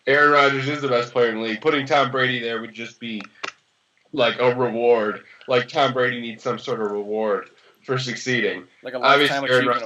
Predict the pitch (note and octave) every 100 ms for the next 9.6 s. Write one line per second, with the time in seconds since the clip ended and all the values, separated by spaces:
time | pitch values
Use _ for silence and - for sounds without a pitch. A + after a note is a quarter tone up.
0 | A2 G#2+ G#2 - - _ _ _ _ _
1 | _ - C3+ D#3+ D#3+ D#3 F3 E3 D3+ E3+
2 | E3+ D#3+ D#3+ D#3 C#3+ C3+ B2+ B2 B2+ -
3 | C3 B2+ D3 C#3+ C3+ C#3 C#3 _ _ _
4 | F#3+ F#3 E3+ C#3 C3+ D#3 C3+ C3 B2+ B2+
5 | B2+ G#2+ G#2+ G#2 G#2+ A#2 A2+ - A#2 A2
6 | A2 G#2+ G2+ G2 G2 - - _ G#2+ G2
7 | G2 - A2 A#2+ A2 G2+ - B2+ B2 A2+
8 | G2+ G#2 F#2 E2+ - G2 F#2+ A#2 G2 F#2
9 | A2 A2+ G#2+ G#2+ F#2 D2+